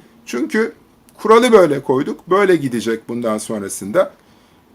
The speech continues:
Ee, aşı bulunacak, aşı her şeye deva olacak, bu iş bitecek mi diye soracak olursanız o konuda da çok iyimser olduğumu söyleyemem. Bir aşının geliştirilme faaliyeti var. Türkiye'de de bunun pilot uygulamaları var.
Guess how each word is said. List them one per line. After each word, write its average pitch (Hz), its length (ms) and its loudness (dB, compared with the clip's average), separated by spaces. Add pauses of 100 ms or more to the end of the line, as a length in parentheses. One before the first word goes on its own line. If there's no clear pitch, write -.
(440)
Ee, 127 340 0
aşı 226 360 2
bulunacak, 196 640 2
aşı 170 280 -2
her 175 280 2
şeye 185 340 0
deva 175 340 6
olacak, 170 440 0
bu 175 120 0
iş 165 200 -10
bitecek 165 460 -4
mi 151 100 -4
diye 135 180 -4
soracak 151 460 -4
olursanız 160 560 -4 (320)
o 196 140 0
konuda 185 380 2
da 202 100 -2
çok 208 320 0
iyimser 165 340 -2
olduğumu 160 420 -2
söyleyemem. 151 560 0
Bir 175 100 2
aşının 170 340 -2
geliştirilme 147 640 -6
faaliyeti 131 520 -4
var. 190 200 2
Türkiye'de 147 460 -4
de 139 120 -2
bunun 135 240 -8 (260)
pilot 175 380 0
uygulamaları 117 680 -2
var. 139 200 2